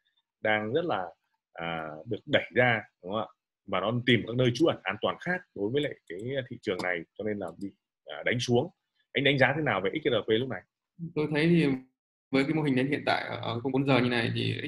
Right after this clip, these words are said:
Speaker 2: X R P đã đang xu hướng tiếp tục đi xuống để
Speaker 1: Vâng.
Speaker 2: test lại cái, cái, cái đáy của cái cây, ờ, inside bar mà anh vừa nói.
Speaker 1: Vâng, à, test lại cái vùng này, đúng không ạ?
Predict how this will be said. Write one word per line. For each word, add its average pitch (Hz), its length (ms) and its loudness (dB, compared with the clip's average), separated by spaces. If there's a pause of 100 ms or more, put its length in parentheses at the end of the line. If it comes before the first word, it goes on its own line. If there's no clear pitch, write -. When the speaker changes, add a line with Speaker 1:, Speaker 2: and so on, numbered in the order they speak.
Speaker 2:
X - 20 -10
R 123 120 -4
P - 40 0
đã 123 320 4
đang 123 360 0
xu 127 60 -6
hướng 127 140 -8 (320)
tiếp 175 140 2
tục 160 160 6
đi 147 100 -2
xuống 147 500 0 (280)
để 117 120 2
Speaker 1:
Vâng. 101 100 2
Speaker 2:
test 156 120 0
lại 156 300 -4
cái, 139 380 0 (100)
cái, 139 300 -6 (160)
cái 143 100 -2
đáy 139 300 6
của 131 200 0
cái 135 160 0
cây, 135 340 4 (420)
ờ, 123 460 0
inside 131 320 0
bar 131 260 4
mà 123 60 0
anh 127 200 2
vừa 120 200 0
nói. 117 240 2 (420)
Speaker 1:
Vâng, 104 320 2 (200)
à, 92 340 -2
test 143 140 4
lại 117 200 2
cái 113 80 -2
vùng 110 160 -2
này, 92 180 2
đúng 92 100 0
không 123 80 2
ạ? - 100 -18